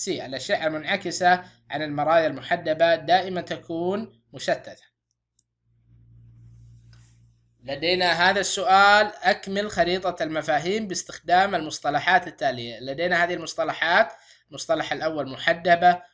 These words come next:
معتدلة، مقلوبة، حقيقية، خيالية. في البداية المرايا تنقسم إلى ثلاث أقسام، مرايا إما تكون مستوية أو مقعرة أو ماذا؟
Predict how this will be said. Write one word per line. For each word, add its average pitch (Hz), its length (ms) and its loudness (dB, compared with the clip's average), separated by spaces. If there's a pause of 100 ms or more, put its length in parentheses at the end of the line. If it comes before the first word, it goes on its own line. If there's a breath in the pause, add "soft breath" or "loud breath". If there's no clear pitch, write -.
(120 loud breath)
معتدلة، 170 800 2 (220)
مقلوبة، 165 680 0
حقيقية، 160 920 0
خيالية. 139 580 -2 (1300)
في - 120 -14
البداية 202 600 2
المرايا 214 580 6
تنقسم 214 640 0
إلى 170 440 0
ثلاث 185 380 2
أقسام، 131 400 -8 (500)
مرايا 156 520 2
إما 185 180 -2
تكون 165 320 -8
مستوية 196 720 -2 (360 loud breath)
أو 202 260 2
مقعرة 202 800 2
أو 180 240 -4
ماذا؟ 175 580 0